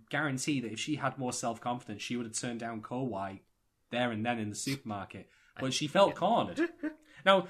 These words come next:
Speaker 1: to be fair, Kowai is a very imposing gentleman. Like,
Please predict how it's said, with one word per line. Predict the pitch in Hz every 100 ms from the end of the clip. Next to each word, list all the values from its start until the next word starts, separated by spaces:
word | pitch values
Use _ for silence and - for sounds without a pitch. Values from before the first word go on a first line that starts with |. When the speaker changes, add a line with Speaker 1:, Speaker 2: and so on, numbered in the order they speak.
| -
Speaker 1:
to | -
be | 269 294
fair, | 339 190 147
Kowai | 180 226 220 202 180
is | 175
a | 156
very | 170 175 175 175 - _
imposing | 165 160 - 160 147 143 143 135
gentleman. | 190 175 101 85 - _ _ _ _ _ _ _ - - _ _
Like, | 135 135 123